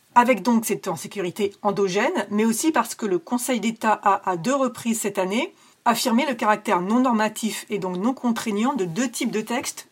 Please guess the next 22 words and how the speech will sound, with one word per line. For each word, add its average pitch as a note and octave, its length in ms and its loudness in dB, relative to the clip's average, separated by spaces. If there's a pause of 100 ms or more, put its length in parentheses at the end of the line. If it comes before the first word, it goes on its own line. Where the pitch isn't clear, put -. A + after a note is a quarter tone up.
de A3 160 0
droit A3 220 2
souple - 340 -10 (160)
en G#3 100 2
droit G3+ 160 0
du A3+ 100 0
travail. E3+ 460 -4 (540)
D'une A#3 200 6
part, C#4 180 6
le G3 80 4
vingt-neuf A#3+ 500 2
mai, B3+ 180 4
à D4 80 6
propos G3+ 300 -2
des F#3 160 -4
guides F3 180 -12
sectoriels G#3+ 600 -2
de F#3 100 2
déconfinement G#3+ 800 -2 (160)
des G#3 120 2
branches G3+ 280 0
professionnelles G3+ 720 -4